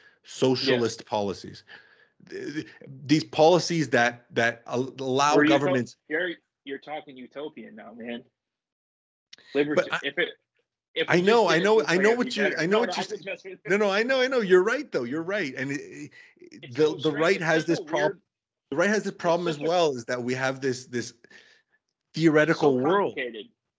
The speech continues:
Speaker 2: Yeah, it's so complicated. And, but it's funny, I just like to poke at it because it's like, we, it's important though, because it might actually work. And I
Speaker 1: Right,
Speaker 2: think
Speaker 1: and we have to
Speaker 2: theoretically, yeah.
Speaker 1: self-criticize too. We have to
Speaker 2: Yeah.
Speaker 1: self-criticize. There's no question. If you're not
Speaker 2: Yeah.
Speaker 1: self-criticizing,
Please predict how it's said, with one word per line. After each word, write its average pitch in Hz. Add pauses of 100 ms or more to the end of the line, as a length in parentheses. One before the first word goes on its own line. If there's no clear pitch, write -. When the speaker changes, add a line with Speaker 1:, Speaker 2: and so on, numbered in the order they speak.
(160)
Speaker 2:
Yeah, 143
it's -
so 190
complicated. 127
And, 143
but 147
it's -
funny, 226
I 143
just 180
like 160
to 143
poke 131
at 117
it 101
because 123
it's -
like, 127 (840)
we, 147 (100)
it's 175
important 151
though, 113
because 127 (120)
it 120
might 170
actually 147
work. - (160)
And 143
I 139
Speaker 1:
Right, 226
Speaker 2:
think 180
Speaker 1:
and 156
we 175
have 233
to -
Speaker 2:
theoretically, 247
yeah. -
Speaker 1:
self-criticize 208
too. 185
We 113
have 170
to -
Speaker 2:
Yeah. -
Speaker 1:
self-criticize. 160
There's 107
no 147
question. 143 (320)
If 135
you're 175
not 180
Speaker 2:
Yeah. 208
Speaker 1:
self-criticizing, 160